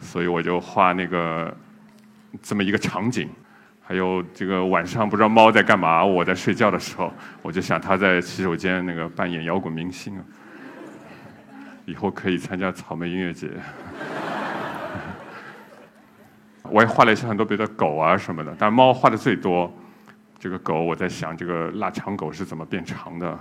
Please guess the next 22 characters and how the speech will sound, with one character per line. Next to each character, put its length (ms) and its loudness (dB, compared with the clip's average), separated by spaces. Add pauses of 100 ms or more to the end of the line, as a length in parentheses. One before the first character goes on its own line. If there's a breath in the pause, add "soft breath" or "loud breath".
(140)
可 160 -16
能 140 -12
是 240 -4
因 160 -4
为 100 -4
吃 220 -8
了 80 -2
一 40 -2
根 160 -6
长 280 -10
骨 180 -6
头。 260 -8 (520 loud breath)
然 100 -4
后 60 -2
这 120 -2
个 80 -4
是 140 -6
猫 180 4
和 140 0
狗， 340 -2 (720 loud breath)
这 120 -10
个， 340 2